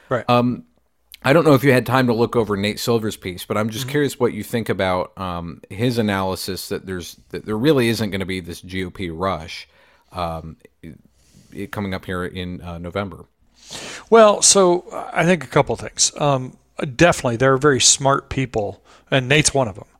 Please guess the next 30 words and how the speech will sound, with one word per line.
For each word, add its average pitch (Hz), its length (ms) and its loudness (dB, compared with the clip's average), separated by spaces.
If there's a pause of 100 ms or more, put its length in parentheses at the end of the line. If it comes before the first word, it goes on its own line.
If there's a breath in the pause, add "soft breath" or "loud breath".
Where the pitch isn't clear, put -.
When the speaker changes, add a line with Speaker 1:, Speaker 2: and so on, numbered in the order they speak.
(160 loud breath)
Speaker 2:
Mm-hmm. 98 220 -16
Speaker 1:
that 139 260 -2
do 156 160 4
this 131 160 2
stuff, - 300 -2
and 147 160 -2
they 175 100 8
are 139 140 2
trying 131 800 0
their 117 120 0
best 117 380 0
to 120 100 -4
make 113 220 -6
every 123 320 2
adjustment 113 460 -4
that 98 180 -8
they 107 100 -8
can. 117 380 -10
So - 140 -2
I 131 40 2
don't 151 160 2
think 139 200 -2
they're 120 100 0
just 110 340 -4 (360 loud breath)
throwing 131 340 4
darts 113 300 0
at 104 80 -8
a 101 40 -10
dartboard - 520 0
here. - 260 -14